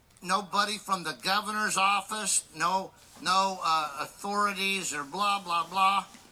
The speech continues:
because they're already saying that they're planning to come shut us down,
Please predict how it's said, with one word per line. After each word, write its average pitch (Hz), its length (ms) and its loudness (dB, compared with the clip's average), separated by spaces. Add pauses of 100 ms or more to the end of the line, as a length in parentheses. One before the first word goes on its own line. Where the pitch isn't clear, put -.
(240)
because 170 600 -4 (120)
they're 202 240 -2
already 202 420 -4
saying 170 520 0
that 175 180 -8
they're 180 120 -4
planning 165 460 -6
to 170 60 -14
come 170 220 -8
shut 151 260 -4
us 147 140 -2
down, 170 300 -2